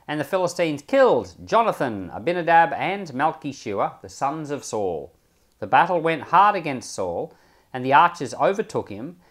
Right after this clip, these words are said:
and he was distressed by reason of the archers. Then Saul said to his armor-bearer,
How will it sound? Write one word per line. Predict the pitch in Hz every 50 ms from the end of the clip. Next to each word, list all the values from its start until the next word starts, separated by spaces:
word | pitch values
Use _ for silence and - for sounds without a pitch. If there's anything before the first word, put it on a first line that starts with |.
| _ _ _
and | 117 107 104
he | 131 180 196
was | 190 180
distressed | 180 - 160 147 - - - 151 151 185 190 - - -
by | 123 110
reason | 104 101 110 143 175 196 190 170 165 180 170 147
of | 120 151 156 135
the | 135 120
archers. | 113 110 107 104 - - 71 - - - - - _ _ _ _ _ _ _ _ _
Then | 113 - 220 285 320 151 107 101 107 127
Saul | - - - 196 196 180
said | - - 185 175 160
to | 151 139
his | 151 156 139 -
armor-bearer, | - 143 170 175 160 151 120 98 98 90 85 82 80 76